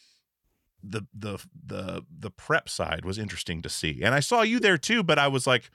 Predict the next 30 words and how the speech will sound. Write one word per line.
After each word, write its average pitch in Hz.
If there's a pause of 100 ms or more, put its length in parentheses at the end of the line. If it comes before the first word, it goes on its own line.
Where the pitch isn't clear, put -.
(640)
"Shit," -
uh, 123
you 151
looked 156
really, 127
like, 107
intense. 110
Like, 101
like 107
you 110
were, 101
like, 107
re-, 131
uh, 143
not, 156
maybe 151
not 131
nervous, 127
but 180
it 196
was 147
real 131
close 123
to 110
showtime. 120 (560)
And 123
you 131
were 127
kind 139
of 120